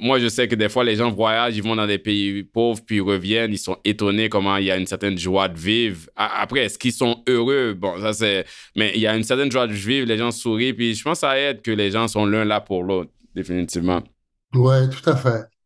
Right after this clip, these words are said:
Speaker 2: On se sent pas seul, OK ? Puis, euh, une des choses qui a le plus d'impact négatif sur le bonheur, c'est ceux qui disent se sentir seul. Donc, on, on a un bonheur nettement plus faible que ceux qui ne se sentent pas seuls et qui se sentent utiles versus se sentir inutiles.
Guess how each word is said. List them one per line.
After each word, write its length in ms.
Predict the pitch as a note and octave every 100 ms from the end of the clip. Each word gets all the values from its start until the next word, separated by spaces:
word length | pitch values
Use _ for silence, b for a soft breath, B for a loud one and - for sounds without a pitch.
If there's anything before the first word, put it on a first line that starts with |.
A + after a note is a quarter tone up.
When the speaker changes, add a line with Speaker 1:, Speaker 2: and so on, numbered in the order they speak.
| _ -
Speaker 2:
On 120 | D#3+
se 80 | E3
sent 80 | A#3
pas 100 | -
seul, 480 | E3 - D#3+ D3 B2+
OK ? 460 | A#2+ B2 D3+ E3 E3
Puis, 200 | C#3 C3+
euh, 500 | B2+ B2+ B2+ C3 C3 B2+ - _ _ _ _
une 140 | F#3
des 140 | F3 D#3+
choses 400 | F#3 A3+ A#3 - _ _
qui 100 | D#3
a 60 |
le 100 | C3+
plus 140 | F#3+ F#3+
d'impact 400 | D#3 C#3 E3+ E3+
négatif 480 | D#3 C#3+ C3+ -
sur 140 | G#3 D#3+
le 80 | C3+
bonheur, 320 | C3 F3 F3+
c'est 120 | D3+
ceux 200 | - F3
qui 100 | D#3+
disent 220 | C#3 F3
se 80 | D#3
sentir 420 | C3 C#3+ C3+ C3+
seul. 400 | - E3+ D#3 A#2 A#2 _ _ _
Donc, 280 | C3+ D#3 E3
on, 40 |
on 240 | C#3+ - C#3
a 60 |
un 60 | C#3+
bonheur 360 | C#3+ C#3 D3 D3+
nettement 340 | C#3 D3+ E3
plus 120 | C3+
faible 220 | C3 E3+ E3+
que 80 |
ceux 220 | - E3+ F#3
qui 180 | -
ne 40 | C#3+
se 220 | C3+ D3
sentent 400 | C3+ D#3 D3+ C#3+
pas 120 | D3
seuls 500 | C3 E3 F3+ G3 G3+
et 180 | D3+ E3
qui 120 | E3
se 160 | - D3
sentent 340 | C3+ E3 E3 E3
utiles 500 | E3+ - - G3 G3
versus 400 | C#3+ C3+ - F3
se 60 | C3
sentir 460 | - C3+ C3 D#3+ D#3+ -
inutiles. 580 | D3+ C#3 C3 - A#2+